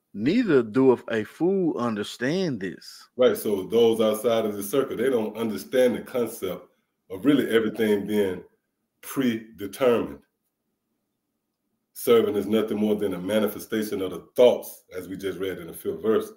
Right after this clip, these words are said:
Speaker 2: of Yahweh Shem Yahweh Shai, which is very deep.
Speaker 1: Hmm.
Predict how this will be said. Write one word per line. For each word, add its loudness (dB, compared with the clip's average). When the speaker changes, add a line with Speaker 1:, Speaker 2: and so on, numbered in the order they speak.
Speaker 2:
of -10
Yahweh -4
Shem -12
Yahweh -6
Shai, -2
which -4
is -12
very 2
deep. -6
Speaker 1:
Hmm. -18